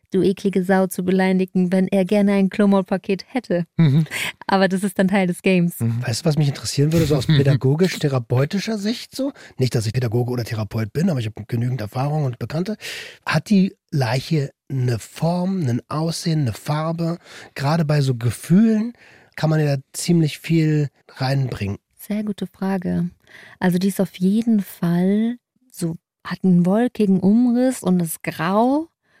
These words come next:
Speaker 1: und ist eher wie so ein Schleier oder so eine Decke, so eine ganz schwere, die sich versucht, über dich zu legen, so mit Bleigewichten so eine Decke, die dich so runterreißt. Deine Schultern können nicht gerade bleiben, sondern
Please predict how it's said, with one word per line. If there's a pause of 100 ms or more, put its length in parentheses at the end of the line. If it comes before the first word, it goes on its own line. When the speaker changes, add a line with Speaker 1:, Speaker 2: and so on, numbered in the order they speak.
(160)
Speaker 1:
und
ist
eher (320)
wie
so
ein
Schleier
oder
so
eine
Decke,
so
eine
ganz
schwere,
die
sich
versucht,
über
dich
zu
legen,
so
mit
Bleigewichten
so
eine
Decke, (340)
die
dich
so
runterreißt.
Deine
Schultern
können
nicht
gerade
bleiben,
sondern